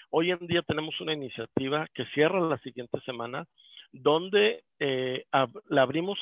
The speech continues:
a toda la organización, no solamente al área de ventas, no solamente al área de, de producción o, o a un área específica,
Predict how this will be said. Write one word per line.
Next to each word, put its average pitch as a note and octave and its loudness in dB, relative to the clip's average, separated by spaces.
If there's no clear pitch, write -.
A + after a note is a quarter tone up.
a - -4
toda F3+ 6
la A#3 4
organización, C#3 -4
no D#3+ -4
solamente E3 -2
al A#2+ 2
área C3 0
de B2+ 4
ventas, B2 -2
no C#3+ -4
solamente C3+ -4
al B2 2
área C3 4
de, B2 -2
de A#2 -4
producción C3 -4
o, B2+ -4
o B2 -2
a B2+ 0
un D3 -4
área D3+ 2
específica, C#3+ -6